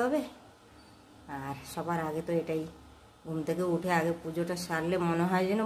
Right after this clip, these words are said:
বড় কাজ আমার হয়ে গেছে। তারপরে যা হয় হোক, গোবিন্দ সেবা দেয়া হয়ে গেলে আর কোনো চিন্তা থাকে না সারাদিনে।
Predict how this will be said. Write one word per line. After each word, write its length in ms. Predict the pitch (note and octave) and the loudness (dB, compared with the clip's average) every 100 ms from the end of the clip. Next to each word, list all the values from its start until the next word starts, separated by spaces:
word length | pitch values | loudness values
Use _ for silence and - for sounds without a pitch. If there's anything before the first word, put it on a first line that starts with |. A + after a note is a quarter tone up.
| D#3 | 2
বড় 140 | D#3+ F3 F3 | 4 4 4
কাজ 120 | F3+ F3+ | 4 4
আমার 160 | F#3+ F3+ | 2 0
হয়ে 180 | D#3+ D3+ C#3+ | 0 0 0
গেছে। 220 | C#3+ - - - - - - - - - - - - - - | -2 -6 -14 -18 -20 -20 -20 -20 -20 -20 -20 -20 -20 -12 -2
তারপরে 340 | D#3 D#3+ F#3+ G#3+ E3 | 0 0 2 2 4
যা 100 | D#3 C#3+ | 2 2
হয় 180 | D3+ D3 | -2 -4
হোক, 180 | C#3 B2+ - - - - - - - | -4 -8 -8 -18 -20 -20 -20 -16 -4
গোবিন্দ 280 | D3+ D#3 E3+ F3 | -2 0 0 0
সেবা 200 | F3+ F#3+ E3+ | 2 2 4
দেয়া 180 | D#3+ F3 | 4 4
হয়ে 160 | F#3+ F#3+ G#3+ | 4 4 4
গেলে 140 | D4+ B3 | 6 6
আর 80 | E3+ E3 | 4 0
কোনো 120 | D#3+ D3+ | -2 -2
চিন্তা 220 | D#3 D3 D3 | -4 -4 -6
থাকে 160 | D#3 C#3+ C#3 | -6 -6 -4
না 60 | C#3 | -2
সারাদিনে। 460 | D3 C#3+ C#3 D3 | 0 0 0 -4